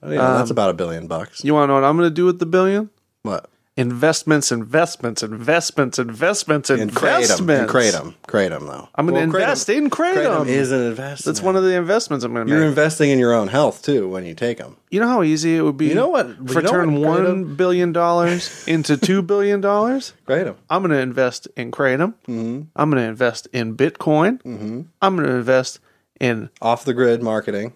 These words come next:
Speaker 2: No, bringing Jesse Ventura back on television.
Speaker 1: Okay, yeah.
Speaker 2: He's a Navy seal.
Speaker 1: I'm gonna invest
Speaker 2: Disrespectful to not have him on there.
Speaker 1: Yeah, you gotta have him on there.
Speaker 2: You know, I'm gonna, I'm gonna invest in, um,
Speaker 1: Pisscoin. That's my, that's my,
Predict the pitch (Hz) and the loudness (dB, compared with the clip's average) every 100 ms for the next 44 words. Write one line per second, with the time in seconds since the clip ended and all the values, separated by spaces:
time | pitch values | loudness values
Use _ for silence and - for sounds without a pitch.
0 | _ _ _ _ - 165 127 151 147 143 | _ _ _ _ 0 0 0 -2 0 -2
1 | 127 151 151 135 135 123 143 131 120 123 | 0 -2 0 0 0 0 0 2 0 0
2 | 127 127 - 131 123 120 113 131 160 123 | 0 -4 0 0 2 -2 -4 -8 -4 -2
3 | 120 123 123 131 - 113 120 - _ _ | 0 0 -2 -8 -6 -4 -4 -8 _ _
4 | 156 156 147 147 165 156 156 - 180 208 | 0 2 2 2 2 2 2 2 2 4
5 | 151 - - - - _ 123 143 139 123 | 2 -2 -18 -20 -20 _ 0 2 2 2
6 | 196 - 220 - 285 262 - 139 127 117 | 0 2 0 2 0 0 -2 -2 2 2
7 | 113 113 110 117 110 107 101 120 104 87 | 2 0 0 -4 -4 -6 -6 -4 -4 -4
8 | 104 107 101 101 95 98 107 104 90 - | -4 0 2 2 0 0 0 -2 -6 -10
9 | _ _ _ _ - 202 175 175 185 208 | _ _ _ _ -2 0 0 0 -2 0
10 | 220 196 - _ _ - 185 190 175 160 | 2 0 -2 _ _ -4 -2 2 0 0
11 | 151 160 165 - 143 139 135 131 127 127 | 0 0 -2 0 0 2 0 2 2 0
12 | 120 117 _ _ _ _ - 120 - 110 | -2 -8 _ _ _ _ -6 -6 -2 -2
13 | 107 131 _ _ _ _ _ - 107 - | -2 -4 _ _ _ _ _ -4 -2 2
14 | 107 98 90 104 - 101 | 2 2 2 2 2 0